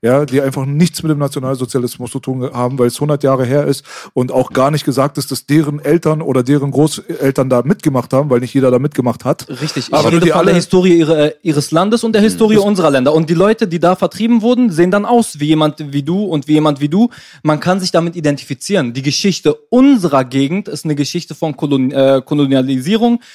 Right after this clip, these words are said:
Speaker 2: ist eine Geschichte von, äh, von Unterdrückung und von Vertreibung. Das ist einfach ein Fakt.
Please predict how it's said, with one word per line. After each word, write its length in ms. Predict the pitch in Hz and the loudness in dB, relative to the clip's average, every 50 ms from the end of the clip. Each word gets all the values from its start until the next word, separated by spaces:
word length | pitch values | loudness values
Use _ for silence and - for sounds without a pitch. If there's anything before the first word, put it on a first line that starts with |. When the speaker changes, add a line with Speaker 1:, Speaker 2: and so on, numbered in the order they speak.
| - 135 - | -20 -12 -12
Speaker 2:
ist 120 | 160 - | -8 -4
eine 100 | 175 165 | -2 -2
Geschichte 400 | 156 165 - - 185 - - 170 | -2 -2 0 0 -2 -2 -2 -4
von, 260 | 151 170 160 160 160 156 | 0 0 0 0 2 2
äh, 480 | 151 147 147 147 147 151 156 170 156 131 _ - - | 2 4 4 4 2 2 0 -4 -8 -12 _ -20 -8
von 200 | - 156 156 160 | -4 -2 -2 -2
Unterdrückung 520 | 156 - 156 135 135 170 220 - 240 220 | -2 -2 -2 -2 0 -2 -2 0 -2 -2
und 160 | 175 180 180 | -2 -2 -4
von 160 | - 165 139 - | -2 -4 -6 -4
Vertreibung. 480 | - 123 - - 127 127 - 123 - _ _ - | -6 -12 -12 -12 -16 -14 -14 -16 -20 _ _ -6
Das 140 | - 254 - | -6 -2 -2
ist 120 | 262 - | 0 0
einfach 220 | 202 185 185 165 165 | 0 -2 0 -2 -6
ein 80 | 160 | -6
Fakt. 360 | - - 247 240 - _ _ | -6 -6 -10 -10 -10 _ _